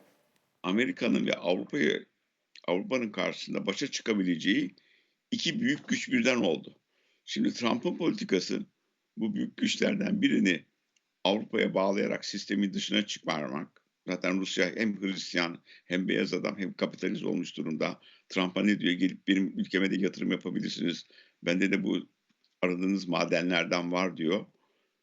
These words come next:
Böylece Çin'e karşı, Çin'in gücüne karşı ki Amerika'yı iki bin otuz yılında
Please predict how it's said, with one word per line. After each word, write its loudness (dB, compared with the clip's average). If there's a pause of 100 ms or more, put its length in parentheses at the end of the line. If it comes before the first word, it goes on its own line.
(140)
Böylece 0 (160)
Çin'e 2
karşı, -2
Çin'in 0
gücüne 0
karşı -4
ki 2
Amerika'yı 0 (220)
iki -6
bin -2
otuz -2
yılında 2